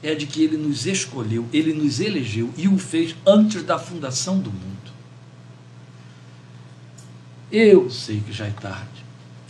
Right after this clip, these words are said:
mas eu vou fechar apenas este primeiro argumento aqui para deixar você sossegado. Veja,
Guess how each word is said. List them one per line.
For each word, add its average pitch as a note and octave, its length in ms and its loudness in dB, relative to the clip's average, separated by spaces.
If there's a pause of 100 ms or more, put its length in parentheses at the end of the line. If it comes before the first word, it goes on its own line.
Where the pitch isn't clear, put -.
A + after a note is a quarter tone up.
(380)
mas F3 140 -4
eu G3 80 4
vou F#3 140 2
fechar E3+ 420 0
apenas E3+ 480 -4
este D3+ 240 -8
primeiro C#3+ 480 0
argumento G2+ 640 -6
aqui F3 420 -10 (760)
para D3+ 160 -2
deixar C3 340 -6
você A2+ 280 -8
sossegado. G2 560 -8 (1040)
Veja, A#2+ 280 -4